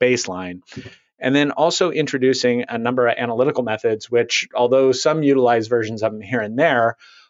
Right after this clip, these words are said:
are not generally in the quivers of your slots and P and A departments. So, so that's really our topic for today.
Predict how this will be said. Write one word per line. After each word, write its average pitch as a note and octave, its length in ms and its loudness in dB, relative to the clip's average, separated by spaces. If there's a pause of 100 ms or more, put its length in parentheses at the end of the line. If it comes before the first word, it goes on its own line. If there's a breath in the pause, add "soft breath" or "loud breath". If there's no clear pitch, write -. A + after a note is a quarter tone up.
(120)
are A#2 160 2
not C#3+ 480 0
generally A#2 480 0
in G#2+ 100 -6
the G#2 100 -8
quivers G#2 560 -2
of G#2 280 -2
your G2 220 -2
slots G2 720 0
and G2+ 380 -4
P G#2+ 160 -4
and F2+ 80 -6
A E2+ 120 -8
departments. - 640 -10
So, G#2+ 460 0
so - 180 -2
that's C#3 280 0
really A#2+ 180 4
our G2 140 -4
topic G2+ 420 -6
for F#2+ 140 -4
today. F2+ 400 -6